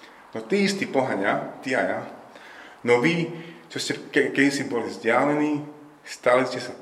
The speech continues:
teraz v Ježišovi Kristovi blízkymi skrze Kristovu krv.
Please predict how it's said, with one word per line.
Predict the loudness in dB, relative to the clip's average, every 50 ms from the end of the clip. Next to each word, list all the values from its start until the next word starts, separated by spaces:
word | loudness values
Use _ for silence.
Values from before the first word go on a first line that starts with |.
| -4 2
teraz | 4 6 6 6 6 4 2 0 -4 -8 -10 -14 -16 -20 -20 -20 -20 -20 -20 -20 -8
v | -4 0
Ježišovi | 0 2 2 0 0 -2 -4 -6 -8
Kristovi | -10 -10 -10 -8 -6 -4 -4 -2 -2 -4 -4
blízkymi | -4 -4 -4 -4 -4 -6 -4 -4 -2 -2 -2 -2 -4 -8 -12 -16 -18 -20 -20 -20 -16
skrze | -14 -12 -10 -10 -10
Kristovu | -10 -10 -12 -10 -10 -8 -10 -8 -10
krv. | -10 -10 -10